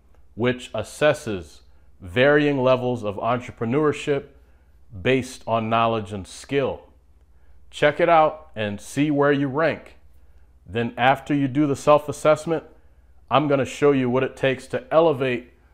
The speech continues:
your potential as a business owner. Okay, so let's discuss how I survived the Amazon effect. Initially, my business only listed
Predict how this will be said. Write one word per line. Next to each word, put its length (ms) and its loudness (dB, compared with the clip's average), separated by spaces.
your 160 0
potential 640 0
as 140 -2
a 40 0
business 480 -2
owner. 280 -4
Okay, 420 6
so 540 4
let's 480 2
discuss 580 0
how 440 2
I 280 2
survived 840 -2
the 340 -4
Amazon 600 0
effect. 520 -4
Initially, 880 -2
my 300 4
business 640 -2
only 300 2
listed 580 -4